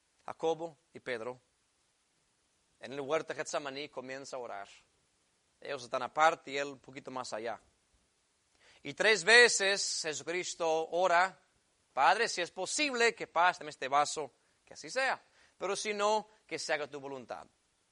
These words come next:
Después de eso, recibe la respuesta del confort, o durante ese tiempo, mejor dicho, recibe el auxilio angelical para animarlo.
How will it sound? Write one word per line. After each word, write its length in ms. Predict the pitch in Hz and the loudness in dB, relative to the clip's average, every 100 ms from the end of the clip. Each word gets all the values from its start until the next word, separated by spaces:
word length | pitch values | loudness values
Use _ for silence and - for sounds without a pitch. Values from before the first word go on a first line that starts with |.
| _ _ _ _ - _ | _ _ _ _ -20 _
Después 760 | 143 202 196 - 233 311 339 | 2 4 4 2 4 6 6
de 160 | 285 349 | 4 4
eso, 360 | 262 - 98 135 _ _ _ - - | 4 2 -4 -14 _ _ _ -20 0
recibe 580 | 208 208 - 277 294 269 | 4 6 4 4 4 6
la 80 | |
respuesta 500 | 247 233 - 247 269 | 6 4 4 6 6
del 120 | 226 - | 4 0
confort, 640 | 202 185 - 240 277 - _ _ _ _ _ _ _ _ _ _ _ _ _ _ _ _ _ | 0 0 4 6 6 4 _ _ _ _ _ _ _ _ _ _ _ _ _ _ _ _ _
o 160 | 156 160 | 4 6
durante 520 | 170 214 262 214 185 | 10 10 10 6 4
ese 420 | 214 190 170 160 _ _ | 4 2 0 -2 _ _
tiempo, 280 | 170 170 151 | 2 2 0
mejor 240 | 147 156 | -2 0
dicho, 340 | 156 - 214 - _ _ _ | 0 -4 -6 -8 _ _ _
recibe 600 | 175 196 - 262 247 233 | -4 -2 -2 -2 2 4
el 100 | 226 208 | 6 4
auxilio 440 | 196 - 269 247 | 2 0 0 0
angelical 640 | 214 202 190 202 156 107 - _ _ _ _ | 0 -2 6 8 8 6 -6 _ _ _ _
para 240 | 180 214 | 10 10
animarlo. 640 | 214 202 208 214 160 123 | 10 6 6 8 6 -2